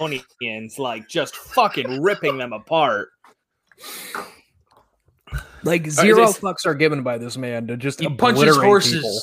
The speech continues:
Speaker 3: to the fucking ground.
Speaker 2: Oh god, dude, he chopped a horse's head off, and then he just, like, he gets, like, the electricity in his axe, and he starts frying people to a crisp with it, and I'm like, "Jesus Christ, there, there are no holds barred in this <laughs> version, is there?"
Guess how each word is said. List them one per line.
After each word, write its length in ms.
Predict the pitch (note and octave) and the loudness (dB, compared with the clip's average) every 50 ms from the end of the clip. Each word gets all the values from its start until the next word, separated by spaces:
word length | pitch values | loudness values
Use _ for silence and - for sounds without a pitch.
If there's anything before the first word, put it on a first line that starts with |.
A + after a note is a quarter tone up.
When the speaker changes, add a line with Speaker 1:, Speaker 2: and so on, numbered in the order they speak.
| - - | -8 -6
Speaker 3:
to 100 | F#3+ F#3+ | -4 -4
the 140 | F3 D#3 | -4 -4
fucking 500 | - - - A3 G3 E3 - E3 D#3 D3 | -8 -4 -2 -2 -2 -2 -4 -8 -8 -8
ground. 760 | C3+ D3+ D#3+ D#3 D3+ C#3+ C#3+ C3 A#2+ A2 G#2+ G#2+ G#2 - - _ _ _ _ _ _ _ - - | -6 -2 0 2 2 2 2 0 -2 -6 -10 -18 -20 -20 -20 _ _ _ _ _ _ _ -2 0
Speaker 2:
Oh 120 | G3+ B3 | 0 2
god, 200 | - - A#3 - | 4 2 2 2
dude, 140 | - C4+ A#3 | 2 0 2
he 120 | C4 C4+ | 2 2
chopped 380 | - - - C4 B3 B3+ - - | 2 2 0 0 0 -4 -2 -2
a 60 | G#3 | 0
horse's 360 | F#3 G#3+ A3+ A#3 - - G3 F3 | 2 4 2 2 2 -2 -4 -2
head 120 | G#3 G#3 | 0 0
off, 260 | G#3+ A3 A#3 A#3+ A#3 - | 2 2 0 0 -2 -2
and 120 | - F3+ F#3+ | 0 2 2
then 80 | G#3 G#3+ | 4 4
he 100 | A3 G#3+ | 2 2
just, 240 | F#3 G3+ G3 - G3+ | 0 -2 -2 0 2
like, 240 | G#3 F#3+ E3+ D3+ | 2 2 2 2
he 80 | D#3 F#3 | -2 -2
gets, 260 | E3+ G3+ G3 G3 - | 0 0 0 0 0
like, 180 | G#3 G3+ F#3+ D3+ | 0 -2 0 0
the 60 | F3+ | -2
electricity 580 | F#3 F3+ E3+ E3 - - F#3 E3+ - G#3+ G#3 G#3 | -2 -2 -2 -4 -4 -6 -4 -2 -2 -2 0 0
in 60 | G3+ | 2
his 140 | G#3 G3+ G3+ | 2 2 2
axe, 320 | G#3+ G#3 G#3 G#3+ G#3 - | 2 2 2 0 -2 -2
and 120 | D#3 D#3 | -2 0
he 80 | E3 F3+ | 0 0
starts 280 | F3 - F#3 E3+ - - | 0 0 -2 -4 -4 -8
frying 600 | - - - - D#3+ D#3 D3+ D#3 D#3+ F#3 F#3+ F3+ | -12 -10 -4 0 2 2 2 2 2 2 0 0
people 300 | - G3 F#3+ F3 F#3+ F#3+ | 0 -2 0 0 0 2
to 140 | F3 D3+ | 2 0
a 80 | C#3+ C#3+ | 0 -2
crisp 440 | - - - C#3+ D#3+ D#3+ - - - | -4 -6 -8 -6 -4 -6 -6 -4 0
with 140 | G3 G3+ A3 | 0 2 2
it, 60 | G#3 | 2
and 100 | F#3+ F#3+ | 2 2
I'm 80 | F#3 | 0
like, 220 | F3+ F#3 F#3 E3+ D#3 | 2 2 0 0 0
"Jesus 600 | D3+ D#3+ G3 C#4 D#4+ D#4+ D#4 A3 E3+ D3+ D3 - | 0 0 2 4 6 6 6 4 2 0 -2 -2
Christ, 500 | - - - C4 D#4+ D#4 A3 F3 - - | -2 2 4 6 6 6 6 4 0 2
there, 160 | G3+ B3+ C#4 | 2 2 2
there 260 | A#3 A3+ D4 E4 E4 A#3+ | 2 2 4 6 6 6
are 60 | G3 | 6
no 320 | G3+ G#3+ A#3+ B3 B3+ C4 | 6 6 8 8 8 8
holds 320 | A#3+ C4+ C4 C4+ G#3+ F#3+ F3 | 8 6 4 4 2 -2 0
barred 280 | F#3+ A#3 D4 E4 C#4 | 2 4 4 4 4
in 100 | B3 A3+ | 2 0
this 180 | A#3 C#4+ C#4 - | 0 -2 -4 -2
<laughs> 100 | - F3+ | -2 0
version, 340 | - G3+ G3+ A3 C4+ A3 C#4 | 0 0 2 2 2 4 4
is 280 | - C4+ C#4 - A3+ | 4 4 2 -2 -2
there?" 260 | - A3 - G#3 - | -2 -2 -2 -2 -6